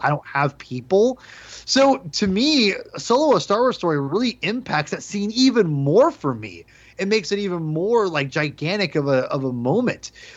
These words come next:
So the fact that you have, you have the buildup now of Han Solo, emotional, uh, s-, the emotional s-, backbone of Han Solo you've seen, and you, you see it then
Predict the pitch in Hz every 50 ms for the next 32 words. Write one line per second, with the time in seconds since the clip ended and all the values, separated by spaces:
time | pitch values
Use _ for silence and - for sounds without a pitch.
0 | - - - - 214 214 175 - - 208 202 233 226 - 226 - 185 180 147 180
1 | 175 165 160 151 139 - _ _ _ _ _ _ _ - 185 165 175 180 190 185
2 | 160 139 - - 147 160 180 208 202 175 - - 156 151 143 143 139 127 - -
3 | - 175 180 170 151 147 - - 170 175 196 202 170 139 131 139 143 147 135 131
4 | 131 139 185 240 233 - - 156 143 135 131 131 - - 147 139 131 123 120 -
5 | - _ _ 151 151 143 147 139 156 180 190 - - 175 147 - - 143 139 -
6 | 147 107 - 147 160 165 - - 175 139 127 123 104 - - 156 165 156 135 -
7 | - 170 180 202 190 156 135 123 131 123 107 - - - 202 233 214 165 135 127
8 | 202 - _ - - - - - - - - - 185 165 165 156 160 160 170 170
9 | 151 - - 208 208 202 190 180 156 - - 156 131 170 214 254 240 214 185 175